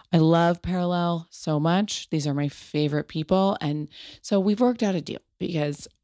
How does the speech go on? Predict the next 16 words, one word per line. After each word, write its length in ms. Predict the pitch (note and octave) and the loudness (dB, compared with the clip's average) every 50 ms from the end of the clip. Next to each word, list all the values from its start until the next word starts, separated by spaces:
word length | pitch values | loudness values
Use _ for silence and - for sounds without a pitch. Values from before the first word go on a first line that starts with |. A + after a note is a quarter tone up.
| _ _ _ | _ _ _
we 140 | A#3 A#3+ B3 | 4 4 6
love 240 | A3 A3 G#3+ F#3+ | 6 4 4 4
you 300 | G3+ G3 F#3+ F#3 F#3 F#3 - | 4 4 4 4 4 2 0
and 100 | E3 D#3 | -2 -2
I 40 | D#3 | -2
really 400 | D3+ C#3+ D#3+ G3+ G#3+ G3 G#3+ G#3 | -2 -2 0 2 4 4 4 4
want 260 | F#3 F#3 F3+ - - | 4 2 0 0 -2
you. 400 | E3+ D#3+ D#3 D3+ D3+ D3 C#3+ D3 _ _ _ _ _ _ _ _ _ | -2 -2 -2 -2 -2 -2 -4 -6 _ _ _ _ _ _ _ _ _
Perelel 340 | - A3+ A#3 A#3 A3+ A3 G#3+ | 4 4 6 6 4 4 2
is 100 | G3 F3+ | 2 0
offering 480 | F#3 F3 E3 - F3+ E3+ D#3+ E3 - - _ _ _ | 0 -2 -2 -2 -2 0 0 -2 -4 -6 _ _ _
fifteen 340 | - C4+ B3 - - B3+ A#3+ | 0 0 0 2 2 0 2
percent 320 | A3+ A#3+ A3+ - G3+ F3+ E3+ | 2 0 0 2 2 2 4
off 220 | D#3+ E3 - - | 2 2 0 -2
your 100 | D3+ D3 | -2 -2
first 480 | - - - D#3 C#3+ - - - - | -2 -2 -2 -2 -2 -2 -4 -8 -8